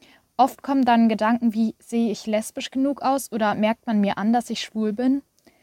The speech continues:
Diese Gedanken können einen sehr verunsichern, obwohl das Aussehen und Verhalten eigentlich nicht mit der Sexualität zusammenhängen. Eine große Problematik, die zu Vorurteilen führt, ist,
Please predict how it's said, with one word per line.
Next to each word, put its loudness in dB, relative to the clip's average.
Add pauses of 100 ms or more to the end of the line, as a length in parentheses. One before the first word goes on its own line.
(220)
Diese -2
Gedanken 0
können 2
einen 0
sehr 0
verunsichern, 0
obwohl -6
das 0
Aussehen -2
und -2
Verhalten -2
eigentlich -4
nicht -2
mit -4
der -6
Sexualität -4
zusammenhängen. -4 (840)
Eine 0
große -2
Problematik, 0
die -6
zu -10
Vorurteilen 0
führt, -6
ist, -6